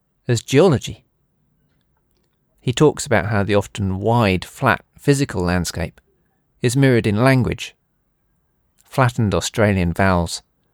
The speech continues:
and the flat sounds of indigenous Aboriginal music. Then he sees parallels with the music of East and Southeast Asian countries,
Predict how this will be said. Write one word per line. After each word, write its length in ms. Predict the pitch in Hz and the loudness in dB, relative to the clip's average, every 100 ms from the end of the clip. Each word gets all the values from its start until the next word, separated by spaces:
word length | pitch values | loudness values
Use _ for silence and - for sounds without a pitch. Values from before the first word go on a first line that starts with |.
| _ | _
and 140 | 123 117 | 0 0
the 140 | 123 | 0
flat 320 | - 135 - | 0 0 0
sounds 440 | - 123 110 87 104 | -2 0 2 0 -2
of 80 | 110 | -2
indigenous 600 | 95 113 98 95 87 - | 0 0 0 -2 -2 0
Aboriginal 580 | 107 - 120 - 101 | -2 2 0 0 -2
music. 340 | 90 87 85 - _ _ _ _ _ _ _ _ _ _ _ _ _ _ - | -2 -2 -6 -12 _ _ _ _ _ _ _ _ _ _ _ _ _ _ 2
Then 100 | 135 | 4
he 80 | |
sees 240 | 139 160 127 | 6 4 2
parallels 640 | 160 160 113 82 101 - | 2 2 4 0 -2 -4
with 120 | 107 | -4
the 60 | 110 | 0
music 300 | 117 117 110 | 0 0 -4
of 100 | 110 | 0
East 360 | 113 104 - 117 | 0 0 -4 -4
and 100 | 104 | 0
Southeast 500 | 139 127 - - 120 | 2 2 0 -2 2
Asian 340 | 143 110 90 | 2 2 -2
countries, 500 | 85 64 101 - | -2 -6 -10 -14